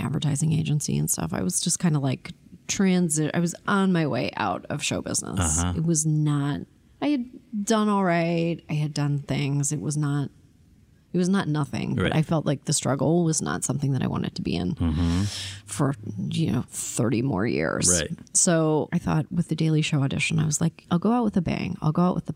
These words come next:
Speaker 1: best audition of my life. It's a show I truly care about. Maybe it'll make them laugh. Like, I'll just do a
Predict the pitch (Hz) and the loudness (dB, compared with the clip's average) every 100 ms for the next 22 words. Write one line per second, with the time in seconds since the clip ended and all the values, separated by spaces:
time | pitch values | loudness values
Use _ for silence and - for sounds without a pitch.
0 | _ - 175 - 160 143 - 135 - - | _ -2 0 2 0 0 0 -2 -6 -6
1 | 143 160 262 - - - - - - - | -4 0 0 -2 -14 -16 -18 -20 -20 -6
2 | 175 - 151 - 147 - 95 - - 240 | -4 -2 -4 -2 -2 -4 -4 -6 2 4
3 | 220 214 175 160 160 156 156 - - - | 4 2 2 2 2 2 0 -4 -16 -20
4 | - - - _ 165 165 202 233 233 214 | -20 -20 -20 _ 0 2 4 4 4 4
5 | 196 165 175 160 147 127 151 - - - | 4 4 2 2 2 0 -2 -2 -4 -4
6 | - - - | -4 -2 -2